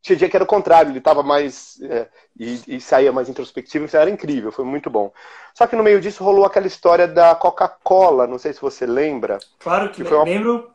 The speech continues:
Speaker 1: um,
Speaker 2: perfeitamente.
Speaker 1: a polêmica
Speaker 2: Só que
Speaker 1: da Coca-Cola. Ele
Speaker 2: Bom.
Speaker 1: fez uma locução, pra quem não, não, não, não lembra, não sabe, ele fez uma locução em dois mil e treze pra Copa de dois mil e quatorze. É, é um negócio, Copa foi em dois mil e quatorze, certo? Foi.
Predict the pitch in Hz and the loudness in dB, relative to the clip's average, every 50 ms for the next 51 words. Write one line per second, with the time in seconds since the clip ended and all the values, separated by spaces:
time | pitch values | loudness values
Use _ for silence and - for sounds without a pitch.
0 | - - 147 - - - 190 202 - 233 226 - 214 - 135 135 - 165 165 156 | -10 -8 -8 -6 -6 -6 -8 -6 -8 -10 -10 -8 -4 -4 -4 0 2 2 2 4
1 | 156 156 151 147 151 151 160 151 147 143 - - - 180 170 - 160 135 127 123 | 4 4 4 2 2 0 0 0 0 2 0 0 -2 -2 -2 0 0 0 0 0
2 | - - - 139 147 147 143 - 151 147 147 135 131 139 143 147 143 143 143 143 | -2 -6 -6 -4 -4 -4 -4 -4 -4 -2 -2 -4 -6 -2 0 0 2 2 2 2
3 | 143 147 139 - 147 - - 143 147 - 135 - - 123 123 120 117 113 117 123 | 2 0 0 -2 -6 -2 -2 -2 0 0 -2 -4 -4 -4 -4 -4 -4 -6 -8 -10
4 | 113 113 117 107 110 110 - _ _ _ _ _ _ 110 110 110 107 - - 120 | -10 -8 -8 -8 -10 -14 -18 _ _ _ _ _ _ -12 -10 -10 -10 -10 -10 -8
5 | 113 117 113 120 131 123 120 117 110 110 107 - - 135 147 147 147 139 - _ | -6 -2 0 0 0 0 -2 -2 -4 -4 -4 0 0 0 0 0 -2 -10 -16 _
6 | _ _ _ _ _ _ - 135 131 - 156 131 156 156 156 160 160 - 147 - | _ _ _ _ _ _ -6 -6 -4 -4 -4 -2 0 2 2 2 0 0 -8 -10
7 | - - - - - - 165 170 185 185 180 165 170 156 147 147 147 147 151 139 | -12 -18 -20 -16 -2 0 2 2 2 0 0 0 -2 -2 -2 -2 -4 -4 -4 -6
8 | - _ _ _ _ _ _ _ _ _ _ _ _ - 139 139 151 175 190 196 | -8 _ _ _ _ _ _ _ _ _ _ _ _ 0 2 4 6 6 6 6
9 | 190 175 160 175 180 175 - 180 165 - - 160 160 - 165 151 151 156 156 160 | 4 0 -4 -8 -8 -2 0 0 0 2 0 0 0 0 -4 -4 -2 -2 -2 -2
10 | - 156 143 - - 135 131 127 120 107 120 123 127 135 - - 127 131 143 143 | -2 -2 -4 -2 0 0 2 0 0 0 0 0 0 0 -2 -6 -8 -6 -6 -6
11 | 151 - - - - - - 202 - 202 - 190 175 175 160 170 - 170 - - | -8 -10 -12 -20 -10 -4 -2 -2 -2 0 0 0 0 0 -2 -2 -4 -4 -2 -2
12 | 120 104 - - 156 165 - - - _ - 117 101 98 | -4 -4 0 0 0 0 0 -2 -10 _ 0 0 0 0